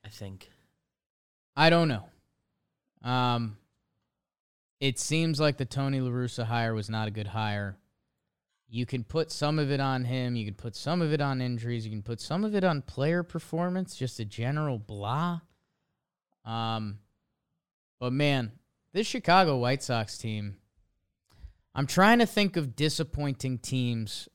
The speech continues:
Speaker 2: in previous years. S-, keeping it in the A L Central, I remember when the Twins,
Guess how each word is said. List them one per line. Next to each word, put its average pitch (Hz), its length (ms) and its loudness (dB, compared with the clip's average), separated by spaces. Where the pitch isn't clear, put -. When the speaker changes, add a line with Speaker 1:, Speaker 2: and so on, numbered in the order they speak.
Speaker 2:
in 117 160 -6
previous 107 600 -6
years. - 440 -14
S-, - 220 -8
keeping 202 400 6
it 185 100 4
in 180 120 4
the 165 120 4
A 160 60 6
L 151 100 6
Central, 151 480 -2
I 113 80 -2
remember 120 320 -4
when 120 160 -4
the 110 60 -4
Twins, 120 720 -6